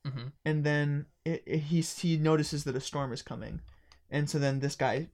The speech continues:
Speaker 2: the Tarwa or whatever,
Speaker 1: Mm-hmm.
Speaker 2: um,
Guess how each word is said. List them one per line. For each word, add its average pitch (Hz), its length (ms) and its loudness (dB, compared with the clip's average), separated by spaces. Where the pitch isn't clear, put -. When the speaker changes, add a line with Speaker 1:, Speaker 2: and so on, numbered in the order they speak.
Speaker 2:
the 123 320 -4
Tarwa 127 580 0
or 127 100 -4
whatever, 113 400 -2
Speaker 1:
Mm-hmm. - 1400 -12
Speaker 2:
um, 113 340 -4